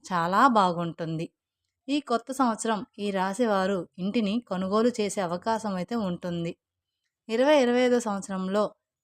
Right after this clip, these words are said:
ఏ రంగంలో వీరు అడుగుపెట్టినా విజయాన్ని సాధిస్తారు. పూర్తిగా ఆధ్యాత్మిక మార్గంలో ప్రయాణిస్తారు. డబ్బును పొదుపు చేయడం పైనే వీరి భవిష్యత్తు మొత్తం ఆధారపడి ఉంటుంది. ఈ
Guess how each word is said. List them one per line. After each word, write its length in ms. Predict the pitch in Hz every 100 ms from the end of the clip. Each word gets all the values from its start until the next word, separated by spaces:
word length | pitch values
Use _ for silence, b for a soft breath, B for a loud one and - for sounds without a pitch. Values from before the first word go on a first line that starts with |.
| -
ఏ 100 | 226
రంగంలో 540 | 240 226 226 269 254 233 185
వీరు 360 | 214 202 185 208 -
అడుగుపెట్టినా 680 | 190 208 226 202 - 180 185 190 226 _ _ _ _ _ _ _
విజయాన్ని 640 | 208 190 226 233 254 285 226 - _ 160
సాధిస్తారు. 760 | - 175 175 196 - 170 160 151 _ _ _
పూర్తిగా 440 | 226 240 247 180 196 185 _ -
ఆధ్యాత్మిక 520 | 175 185 220 220 247
మార్గంలో 560 | 208 185 170 180 180 208 -
ప్రయాణిస్తారు. 720 | - 170 175 175 - 165 156 165 _ -
డబ్బును 400 | 175 180 214 202 214
పొదుపు 300 | - 180 214
చేయడం 320 | - 196 190 190
పైనే 360 | 180 165 190 196 -
వీరి 180 | 180 180
భవిష్యత్తు 480 | 160 165 180 247 240
మొత్తం 360 | 175 170 - 220 - _
ఆధారపడి 520 | 190 190 196 - 180
ఉంటుంది. 500 | 185 156 151 165 165 - _ _ _ _ _ _ _ _
ఈ 100 | 254